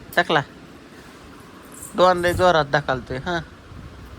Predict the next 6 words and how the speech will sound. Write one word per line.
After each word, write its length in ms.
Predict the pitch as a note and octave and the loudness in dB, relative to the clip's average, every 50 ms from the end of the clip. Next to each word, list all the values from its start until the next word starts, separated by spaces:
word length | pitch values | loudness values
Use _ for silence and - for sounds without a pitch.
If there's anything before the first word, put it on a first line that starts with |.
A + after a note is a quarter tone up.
| - - - - - - - - - - - - - - - - - - - | -18 -18 -18 -18 -20 -20 -20 -20 -20 -18 -16 -16 -16 -16 -18 -20 -18 -10 -2
इहे, 1500 | G4 G#4+ B4 C5 A#4 G#4+ C#5+ D#5 D#5 D#5+ E5 D#5+ D#5+ D#5+ D#5 D#5 D5+ D5 D5 C#5+ C#5+ C#5 C5+ C5+ C5 C5 B4 A#4+ A#4 G#4+ | 2 4 4 4 6 6 6 6 8 6 6 6 6 6 6 4 4 2 0 0 0 0 -2 -2 -2 -2 -4 -4 -6 -6
कसं 320 | - - F#4 - - C5+ | -6 -6 -6 -4 -2 -2
आहे 80 | C5 A4+ | -2 0
डॉन? 680 | G#4+ G#4 G#4 G4 F#4 F4+ F4 E4+ E4 D#4+ D#4 D4+ C#4+ - - - - - - - - - - - - - - - - - - - - - - - - - - - - - - - - - - - - - - - - - - - D#3 | 0 0 0 0 0 0 -2 -2 -4 -6 -8 -10 -12 -14 -18 -20 -20 -20 -20 -20 -20 -20 -20 -20 -20 -20 -20 -20 -20 -20 -20 -20 -20 -20 -20 -20 -20 -20 -20 -20 -20 -20 -20 -20 -20 -20 -20 -20 -20 -20 -20 -20 -20 -20 -14 -6 -4
हा. 200 | D#3 D3+ D3+ C#3+ - - - - - - - - - - - - - - - - - - - - - - - - - | -4 -2 -4 -4 -10 -12 -18 -16 -16 -16 -16 -16 -20 -20 -20 -20 -20 -20 -18 -16 -14 -14 -14 -14 -14 -16 -12 -4 -2
हा. 200 | D#3 D3 D3 | 0 0 0